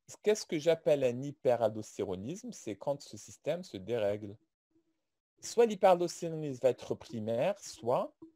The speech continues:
secondaire. Primaire, c'est-à-dire quoi ? C'est-à-dire que la corticosurrénale sécrète de l'aldostérone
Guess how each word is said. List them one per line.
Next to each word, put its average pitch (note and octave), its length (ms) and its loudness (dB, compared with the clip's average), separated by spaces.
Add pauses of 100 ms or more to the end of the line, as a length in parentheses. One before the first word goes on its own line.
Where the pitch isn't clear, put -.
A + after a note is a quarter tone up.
(340)
secondaire. C#3 1000 -2 (480)
Primaire, F3+ 800 -6
c'est-à-dire B2+ 380 -2
quoi ? F3 320 0 (520)
C'est-à-dire E3 340 0
que D3+ 80 -2
la C#3 140 4
corticosurrénale C3 960 -4 (320)
sécrète - 880 2
de G2 120 -2
l'aldostérone A#2+ 1040 2